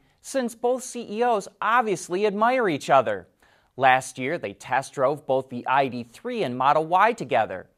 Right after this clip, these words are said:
Also, Elon Musk has stated he doesn't want to be C E O at Tesla forever, so at some point,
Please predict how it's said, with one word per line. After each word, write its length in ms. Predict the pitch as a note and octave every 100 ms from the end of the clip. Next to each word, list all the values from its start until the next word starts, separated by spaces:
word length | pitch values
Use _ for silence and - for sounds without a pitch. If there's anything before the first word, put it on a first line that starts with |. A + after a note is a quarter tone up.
| _ _
Also, 600 | - C4 A#3+ - F#2+ - _ _ _
Elon 420 | B3 C#4 B3+ G3+ C3
Musk 300 | B2+ D#3+ -
has 100 | A2
stated 520 | - C3 D3 F3+ F3+ _ _ _
he 180 | _ A#3
doesn't 320 | G3 E3 C#3+
want 200 | - C3
to 40 | C3
be 160 | B2+ B2+
C 260 | - D#3+
E 200 | D#3 D3
O 140 | D3 D3+
at 160 | C3
Tesla 380 | - D#3 - A#2+
forever, 680 | - A2+ C#3 A3 B2 A2 A2 _ _ _
so 160 | -
at 140 | F3 A#2
some 260 | A#3 A3+
point, 320 | F#3 C#3 A#2+